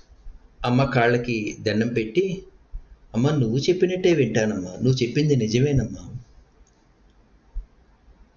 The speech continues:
ఇప్పటితో అయింది ఏదో అయిపోయింది.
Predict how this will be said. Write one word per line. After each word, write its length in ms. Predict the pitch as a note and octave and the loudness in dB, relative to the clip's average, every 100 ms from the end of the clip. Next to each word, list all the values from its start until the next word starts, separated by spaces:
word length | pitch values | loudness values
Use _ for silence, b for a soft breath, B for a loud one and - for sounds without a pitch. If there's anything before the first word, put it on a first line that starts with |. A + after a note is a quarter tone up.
| _ - - - - - - - - - | _ -16 -16 -18 -20 -20 -18 -20 -20 -4
ఇప్పటితో 400 | C3+ D#3 E3 G3 | 0 2 4 6
అయింది 400 | F3+ D#3+ D#3 D#3 | 6 6 4 4
ఏదో 180 | C#3+ G3+ | 6 8
అయిపోయింది. 720 | E3+ D#3 G#3 F#3 C3 G#2 - | 8 8 6 6 4 -4 -10